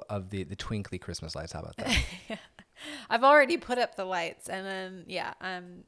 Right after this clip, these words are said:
Speaker 2: just surrounded by them. Which, by the way, we still have our Halloween decorations up, which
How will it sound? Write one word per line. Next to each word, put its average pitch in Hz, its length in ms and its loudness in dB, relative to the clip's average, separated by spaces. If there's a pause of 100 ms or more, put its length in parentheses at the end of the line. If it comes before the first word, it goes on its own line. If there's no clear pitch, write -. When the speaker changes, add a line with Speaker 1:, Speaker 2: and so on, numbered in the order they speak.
Speaker 2:
just 226 220 -8
surrounded 180 640 -10 (160)
by 208 260 -12
them. - 300 -20 (380)
Which, 220 220 -6
by 247 140 6
the 233 60 2
way, 220 140 0
we 202 120 -8
still 202 180 -8
have 220 160 -2
our 190 80 -6
Halloween 202 400 -10
decorations 208 580 -14
up, 190 200 -6
which 208 200 -8